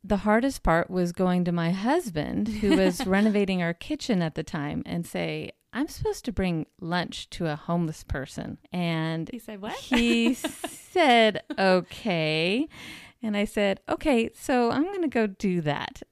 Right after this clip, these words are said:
Speaker 1: And so
Speaker 2: And you left right then?
Speaker 1: I did. I
Speaker 2: Ah.
Speaker 1: left right then. It was in the middle of July, super hot. It was at
Speaker 2: <laughs>
Speaker 1: lunchtime, and I drove around until I found a homeless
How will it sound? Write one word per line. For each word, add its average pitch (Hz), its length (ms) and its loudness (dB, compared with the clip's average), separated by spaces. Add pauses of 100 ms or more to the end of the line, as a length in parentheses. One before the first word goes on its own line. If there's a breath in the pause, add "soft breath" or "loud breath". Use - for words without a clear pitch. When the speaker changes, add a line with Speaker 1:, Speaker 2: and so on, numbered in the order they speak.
Speaker 1:
And 254 280 2
so - 140 -2
Speaker 2:
And 233 200 4
you 226 80 4
left 233 260 0
right 277 180 -2
then? 240 200 -4 (320)
Speaker 1:
I - 60 -20
did. 170 300 -4
I 330 140 4
Speaker 2:
Ah. - 20 4
Speaker 1:
left 180 340 4
right 220 220 6
then. 180 380 2 (480 loud breath)
It 196 160 0
was 185 280 2
in 185 120 0
the 175 80 0
middle 175 520 0
of 151 400 -2
July, 151 640 -2
super 180 540 0
hot. 143 480 -2 (100)
It 185 60 -2
was 180 200 2
at 180 160 -2
Speaker 2:
<laughs> 151 120 -4
Speaker 1:
lunchtime, 180 760 -2 (560 soft breath)
and 165 360 -4
I 160 140 0
drove 190 300 2
around 170 640 0 (180)
until 170 320 -6
I 156 140 -4
found 156 420 -4
a 165 120 -4
homeless 160 600 -6